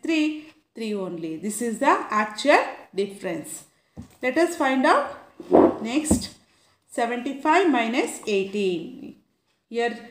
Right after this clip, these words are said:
seventy-five is rounded up to eighty. Now eighteen rounded up to,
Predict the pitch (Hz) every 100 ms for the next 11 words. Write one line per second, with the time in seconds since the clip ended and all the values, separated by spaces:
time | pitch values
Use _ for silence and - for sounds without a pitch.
0 | _ - 240 240 285 269 269 - 254 262
1 | 277 277 277 - 370 - - - _ _
2 | _ _ - 208 208 214 202 170 - -
3 | _ _ _ _ _ _ _ 240 233 -
4 | 247 254 311 320 269 254 285 285 277 -
5 | - 339 571